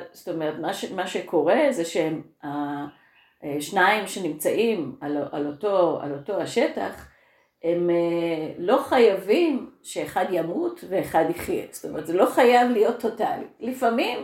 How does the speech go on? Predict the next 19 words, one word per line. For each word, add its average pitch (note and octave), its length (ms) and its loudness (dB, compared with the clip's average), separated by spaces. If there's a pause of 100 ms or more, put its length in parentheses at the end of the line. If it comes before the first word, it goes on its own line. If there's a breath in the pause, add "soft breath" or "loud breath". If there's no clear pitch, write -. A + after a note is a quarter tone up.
(260)
יש C4+ 360 2
דבר D#3+ 360 -2
כזה, - 280 -14 (180)
אבל E3+ 220 -2
בדרך E3 640 0
כלל - 200 -8 (680 soft breath)
הם F#3 160 0
יצליחו C#4 460 2
למצוא B3 320 4
את B3 120 0
הדרך B3+ 600 2
לחיות F#3 440 -6
ביחד, D3+ 380 0 (100)
גם G3 200 2
אם G#3+ 100 -2
הם E3+ 140 -4
לא E3 80 2
אותו E3 320 -2
הדבר. C#3 340 -8